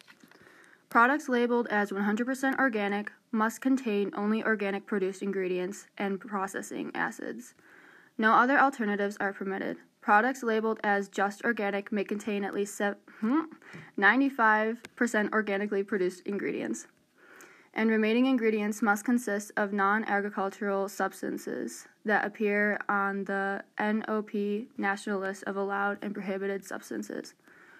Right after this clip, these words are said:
Organic products bearing either of these labels must be grown, handled, and produced without the use of pesticides or synthetic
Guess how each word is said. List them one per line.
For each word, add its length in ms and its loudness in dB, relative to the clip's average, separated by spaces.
Organic 520 2
products 480 0
bearing 500 -2
either 560 -2
of 240 -2
these 260 -4
labels 480 -4
must 280 -2
be 100 2
grown, 460 2
handled, 520 -2
and 180 -2
produced 480 -2
without 480 0
the 100 -4
use 240 0
of 80 -6
pesticides 720 -2
or 220 2
synthetic 500 -4